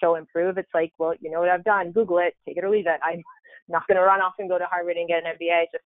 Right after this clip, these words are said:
to make you feel comfortable." Um, and that's not 'cause I don't value that stuff. My husband's an M B A. It's just that I'm a very different candidate,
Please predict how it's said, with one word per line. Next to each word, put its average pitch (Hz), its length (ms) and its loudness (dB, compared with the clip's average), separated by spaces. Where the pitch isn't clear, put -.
to 175 80 -6
make 160 180 -8
you 156 140 -12
feel 151 220 -2
comfortable." 160 580 4
Um, 156 500 4
and 190 120 -4
that's 180 160 -2
not 180 160 -2
'cause 180 100 -6
I 175 80 0
don't 165 180 -4
value 156 380 0
that 143 200 -6
stuff. 151 260 -6
My 151 100 -18
husband's 156 340 -12
an 156 80 -10
M 151 100 -8
B 151 140 0
A. 151 160 6
It's - 140 -6
just 160 220 2
that 151 340 6
I'm 170 200 2
a 165 80 -8
very 156 360 -6
different 151 480 -12
candidate, 180 440 0